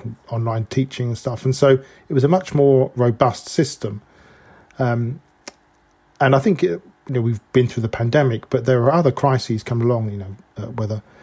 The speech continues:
climate change will cause these. You know, in the U K, it's certainly at the moment, we're going through an energy crisis, which is gonna be difficult for campuses to maybe maintain lots of, uh, uh, heating and lighting in buildings that aren't used much,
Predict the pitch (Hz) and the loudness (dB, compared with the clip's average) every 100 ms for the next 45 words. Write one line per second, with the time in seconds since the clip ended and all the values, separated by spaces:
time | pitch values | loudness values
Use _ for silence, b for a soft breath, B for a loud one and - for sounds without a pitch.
0 | b b - 131 123 123 135 127 113 120 | b b 2 2 2 0 2 2 0 -2
1 | - 131 120 135 131 131 - 110 104 127 | 2 4 4 4 4 4 0 -4 -2 0
2 | 117 110 104 _ - 120 113 - 127 123 | 0 -2 -4 _ -8 -4 -2 2 4 2
3 | - - 123 120 117 120 127 117 117 113 | 0 -2 0 0 0 2 2 2 0 0
4 | 110 120 117 123 131 - 117 127 113 113 | 0 0 2 4 4 2 -2 -2 -2 2
5 | 131 127 - B B B - 110 117 110 | 2 2 -2 B B B -10 -4 0 0
6 | 110 127 - 127 120 - 117 107 B B | 2 0 2 0 0 0 -2 -2 B B
7 | B - 123 117 - 120 113 117 117 113 | B -2 0 0 0 0 0 0 0 2
8 | 113 113 113 110 127 123 120 117 - 113 | 0 0 0 0 2 4 2 0 -4 -10
9 | - - _ - 107 104 - B B B | -10 -20 _ -6 -4 -6 -8 B B B
10 | - - - - - 131 117 127 113 120 | -20 -18 -20 -14 -2 0 0 0 2 2
11 | 120 - 123 117 123 117 113 - 117 117 | 2 0 0 2 2 2 -2 -2 -2 0
12 | 123 120 131 131 - - | 0 2 2 2 0 -10